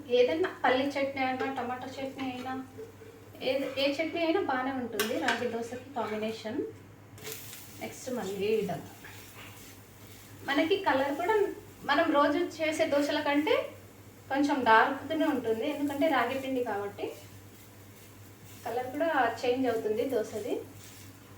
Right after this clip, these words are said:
ఎందుకంటే రాగి పిండి మ్యాక్సిమం తినం మనం. ఇలా, ఆ, దోశలు చిన్న చిన్నవి యూజ్ చేసుకుంటూ ఉంటే రాగి పిండి వల్ల చాలా బెనిఫిట్స్ కూడా ఉన్నాయి మనకి.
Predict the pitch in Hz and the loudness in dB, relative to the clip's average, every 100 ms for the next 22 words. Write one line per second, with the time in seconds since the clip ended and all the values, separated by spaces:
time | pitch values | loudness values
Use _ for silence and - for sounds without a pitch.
0 | - - - - - - - - 294 330 | -18 -18 -18 -18 -18 -18 -14 -2 2 2
1 | 311 415 392 - - - 240 220 262 320 | 4 6 6 2 -6 -4 6 6 6 2
2 | 349 339 262 220 - 311 330 294 277 277 | 2 4 6 4 2 2 2 2 -2 0
3 | 226 - 392 539 605 605 539 285 277 - | -2 0 0 0 -2 -2 -2 4 6 4
4 | - - 247 220 233 233 247 240 233 240 | -2 -2 0 2 2 2 2 4 4 4
5 | 240 247 247 247 247 240 240 240 240 - | 2 -2 -2 0 0 0 2 0 -4 -8
6 | - - - - 285 277 269 - 285 285 | -18 -18 -10 -4 -2 2 0 0 -2 -2
7 | 262 320 320 254 262 277 269 269 240 277 | 2 4 6 4 0 -2 -2 0 0 0
8 | - 233 247 269 254 247 269 - - 262 | 2 4 6 4 2 0 -6 -6 -2 0
9 | 254 220 202 185 185 185 320 | 0 0 0 0 -2 -2 -6